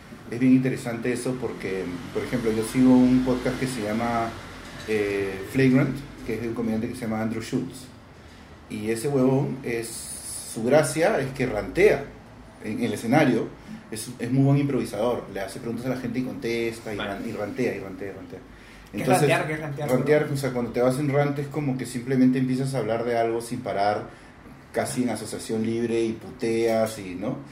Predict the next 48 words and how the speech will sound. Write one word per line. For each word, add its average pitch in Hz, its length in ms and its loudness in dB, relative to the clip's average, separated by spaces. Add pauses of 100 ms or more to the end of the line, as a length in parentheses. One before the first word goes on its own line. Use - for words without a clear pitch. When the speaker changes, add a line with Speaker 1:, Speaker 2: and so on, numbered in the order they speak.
(400)
Speaker 1:
O - 20 -20
sea, 127 140 -4
hay 135 100 4
varios 160 260 8
comediantes 123 460 2
que 127 140 -6
sus - 140 -10
podcasts 123 640 -8
son 107 160 -6
así. 104 280 -6
Bill 113 200 -4
Burr, 120 220 -2
que 110 80 -12
es 113 60 -14
otro 113 180 -10
comediante 104 400 -6
bien, 104 540 -6
este, 90 520 -12
famoso. 104 520 -6 (680)
Speaker 3:
Bueno, 170 140 -2
Speaker 1:
Su 165 60 2
Speaker 3:
Joe 202 80 4
Speaker 1:
pod- 254 60 6
Speaker 3:
Rogan 226 200 2
es - 80 -4
comediante 131 440 -4
también. - 280 -16 (100)
Speaker 1:
Joe 117 100 -2
Rogan, 170 200 0
claro, - 220 -4 (380)
él 127 100 -6
es 131 60 -4
comediante, 117 320 -8
claro. 131 180 -10 (120)
Y, 113 240 -2
eh, 110 400 0
em, 95 300 -6 (1080)
eh, 117 160 -6
ah, 113 140 -2
pero 120 180 4
él 135 140 4
conversa, 127 460 4 (440)
¿no? 120 260 -12
La 101 120 -8
gracia, 123 420 0
el, 117 160 -2
el, 107 200 -4
el, - 120 -2